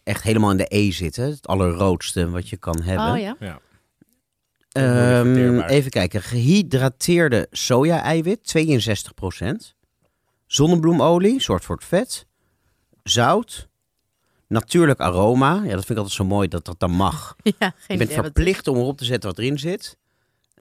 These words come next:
Speaker 1: Dan kun je zeggen iets. Kleurstoffen. En dan staat er te-, ja, en dan staat er achter welke kleurstoffen.
Speaker 3: En wat voor emulgators?
Speaker 1: Geen.
Speaker 3: Geen?
Speaker 1: Nee.
Speaker 3: Oké.
Speaker 1: Dus, eh,
Speaker 2: Ik merk wel als je dan aan het eten, ik,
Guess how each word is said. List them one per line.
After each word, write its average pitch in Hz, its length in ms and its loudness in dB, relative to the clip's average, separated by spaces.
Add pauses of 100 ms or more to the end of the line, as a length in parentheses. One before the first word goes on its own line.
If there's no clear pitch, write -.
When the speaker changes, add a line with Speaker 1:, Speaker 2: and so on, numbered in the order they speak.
Speaker 1:
Dan 104 100 -8
kun 117 80 2
je 107 60 4
zeggen 107 300 -2
iets. - 440 -2 (800)
Kleurstoffen. 190 840 0 (480)
En 123 140 2
dan 117 140 2
staat 107 280 0
er 110 100 -14
te-, 117 240 0
ja, 95 200 2
en 85 100 2
dan 82 180 2
staat 87 260 -2
er - 60 -2
achter - 200 -8
welke 73 240 -2
kleurstoffen. 69 680 -8 (400)
Speaker 3:
En 92 120 -4
wat 98 160 0
voor 104 140 0
emulgators? 107 760 -2 (680)
Speaker 1:
Geen. 226 480 -2 (240)
Speaker 3:
Geen? 90 340 -6 (560)
Speaker 1:
Nee. 156 300 2 (160)
Speaker 3:
Oké. 175 220 -8 (580)
Speaker 1:
Dus, 165 340 0
eh, 165 280 4
Speaker 2:
Ik 233 160 -4
merk 262 140 0
wel 254 100 2
als 247 100 -2
je 233 60 -8
dan 233 100 -2
aan 220 60 -2
het 202 100 -8
eten, 220 240 -2
ik, 202 120 -12